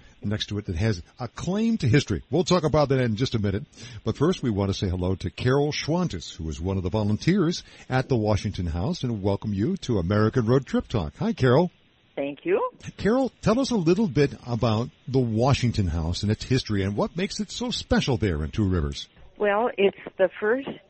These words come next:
Speaker 2: uh, museum that the Two Rivers Historical Society, uh, started. We have four museums now, but the building itself was built in eighteen fifty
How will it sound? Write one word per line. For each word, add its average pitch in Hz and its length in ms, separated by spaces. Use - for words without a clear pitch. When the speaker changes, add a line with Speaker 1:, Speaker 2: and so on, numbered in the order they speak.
Speaker 2:
uh, 190 240
museum 175 840
that 160 200
the 156 100
Two 208 140
Rivers 180 340
Historical 165 800
Society, 131 720
uh, - 280
started. 143 480
We 143 280
have 147 140
four 208 200
museums 135 560
now, 120 320
but 131 160
the 156 80
building 196 460
itself 156 480
was 151 160
built 143 300
in 143 200
eighteen 180 720
fifty 151 460